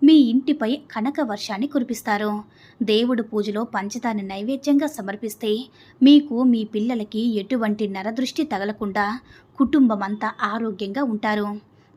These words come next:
పటిక బెల్లాన్ని నైవేద్యంగా సమర్పిస్తే మీ కుటుంబానికి సిరి సంపదలు చేకూరుతాయి. దేవునికి పూజలో నైవేద్యాన్ని, అంటే నైవేద్యాన్ని నివేదించినప్పుడు నైవేద్యం చుట్టూ నీళ్లను చిలకరించాలి. కుడి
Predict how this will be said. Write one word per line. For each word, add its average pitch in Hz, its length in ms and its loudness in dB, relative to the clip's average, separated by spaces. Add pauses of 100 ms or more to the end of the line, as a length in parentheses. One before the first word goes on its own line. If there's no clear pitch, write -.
పటిక 233 300 -2
బెల్లాన్ని 202 600 -4
నైవేద్యంగా 208 720 -4
సమర్పిస్తే 208 800 -8 (320)
మీ 311 140 8
కుటుంబానికి 226 680 0
సిరి 214 260 -4
సంపదలు 208 480 -6
చేకూరుతాయి. 214 800 -4 (440)
దేవునికి 214 640 0
పూజలో 240 540 -4
నైవేద్యాన్ని, 202 920 -6
అంటే 220 240 -6
నైవేద్యాన్ని 214 600 -4
నివేదించినప్పుడు 202 1000 -6 (380)
నైవేద్యం 226 580 -2 (100)
చుట్టూ 214 260 -4
నీళ్లను 226 380 -2
చిలకరించాలి. 208 920 -6 (460)
కుడి 277 220 2